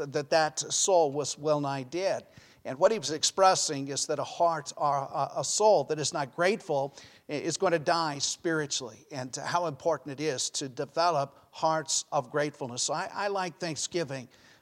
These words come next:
uh, because Thanksgiving is for us a constant reminder of what we ought to be doing,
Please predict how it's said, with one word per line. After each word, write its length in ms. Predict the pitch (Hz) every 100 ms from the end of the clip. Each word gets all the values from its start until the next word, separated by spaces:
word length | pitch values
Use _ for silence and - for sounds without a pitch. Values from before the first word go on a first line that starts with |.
| -
uh, 100 | 120
because 300 | 143 156 -
Thanksgiving 580 | 196 185 - 196 180 160
is 160 | 151
for 260 | - 170 165
us 380 | 165 139 - - -
a 80 |
constant 640 | 151 - 165 151 - 160 139
reminder 560 | 139 139 135 180 160 147
of 120 | 127
what 180 | 185 185
we 80 | 180
ought 240 | 160 175
to 100 | -
be 140 | 147 147
doing, 500 | 143 165 151 139